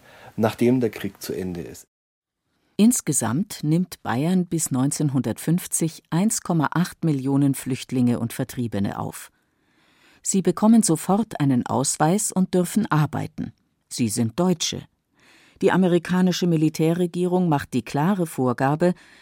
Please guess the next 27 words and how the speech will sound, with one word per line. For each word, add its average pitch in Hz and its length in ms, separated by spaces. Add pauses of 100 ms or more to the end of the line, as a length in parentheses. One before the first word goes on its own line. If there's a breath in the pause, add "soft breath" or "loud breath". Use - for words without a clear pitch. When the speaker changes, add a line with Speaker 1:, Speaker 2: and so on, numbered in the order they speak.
(120)
Speaker 2:
dass 190 160
die 196 100
Neuankömmlinge 175 920
nicht 180 260
nur 139 120
versorgt, 117 800
sondern 165 460
auch 151 300
integriert 156 720
werden 107 260
müssen. - 340 (720 soft breath)
Es - 160
werden 208 260
Flüchtlingskommissare 127 1300
eingesetzt, 139 720 (340 loud breath)
die 180 80
sich 170 180
darum 156 300
kümmern 196 340
sollen, 160 400
dass 131 200
die 139 100
vorhandenen 147 600
Ressourcen 147 680
gerecht 120 440
verteilt 143 540
werden. - 320